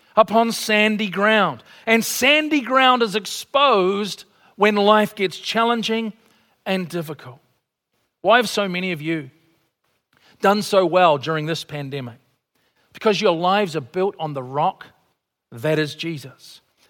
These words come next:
He is your foundation. He is your message. He is your only source of hope. And it's upon Him that you've built your life. Your life is secured to the cornerstone.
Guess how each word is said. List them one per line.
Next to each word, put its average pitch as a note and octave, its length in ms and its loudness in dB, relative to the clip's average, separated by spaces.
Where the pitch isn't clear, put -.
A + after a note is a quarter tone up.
He A3+ 200 0
is A3 160 0
your G#3 160 2
foundation. F#3+ 680 0
He A#3+ 220 2
is A#3+ 180 2
your A3 160 2
message. G#3 600 0
He C4 200 2
is G#3+ 180 0
your A3 180 4
only A#3 340 2
source A3 400 -2
of F3+ 80 -6
hope. G#3+ 460 2
And B3 140 4
it's F3+ 100 -2
upon A#3+ 380 2
Him A#3 460 2
that A#3+ 200 4
you've A#3+ 220 -4
built B3 240 2
your A3 340 2
life. G#3+ 720 -2
Your G#3+ 200 2
life G#3 720 0
is A#3 140 0
secured F#3+ 760 -2
to G#3+ 120 2
the G#3+ 60 2
cornerstone. A3+ 720 0